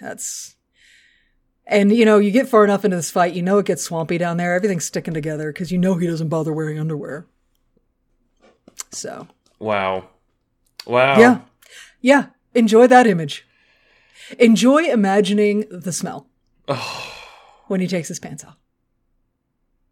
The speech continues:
Speaker 2: Anyway.
Speaker 1: I hate Thanos, and so this is my headcanon for him. Anyway, so
Speaker 2: Gross. <laughs>
Speaker 1: they're growing pubes in the middle of their chest. <laughs> And then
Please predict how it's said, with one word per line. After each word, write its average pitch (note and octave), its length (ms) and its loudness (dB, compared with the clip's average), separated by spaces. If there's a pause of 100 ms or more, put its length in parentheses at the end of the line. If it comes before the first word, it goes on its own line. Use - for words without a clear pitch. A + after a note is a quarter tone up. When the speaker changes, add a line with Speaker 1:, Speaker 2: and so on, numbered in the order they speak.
(260)
Speaker 2:
Anyway. C3+ 260 2
Speaker 1:
I A#3 140 4
hate A#3+ 280 0
Thanos, G3 560 0
and F#3 140 -4
so D#3+ 480 -4
this G3+ 280 4
is F3 100 -6
my F3+ 160 -8
headcanon D#3+ 500 -10
for D3+ 140 -18
him. D3 180 -18
Anyway, G4+ 300 0 (520)
so - 240 2
Speaker 2:
Gross. - 440 4
<laughs> - 580 -12
Speaker 1:
they're D4+ 100 2
growing E4+ 380 6
pubes F4+ 400 6
in C4 80 8
the A3 60 4
middle G#3+ 240 4
of F3+ 120 -2
their E3+ 140 0
chest. - 640 -4
<laughs> - 60 -20 (1200)
And D4+ 260 6
then G4 280 0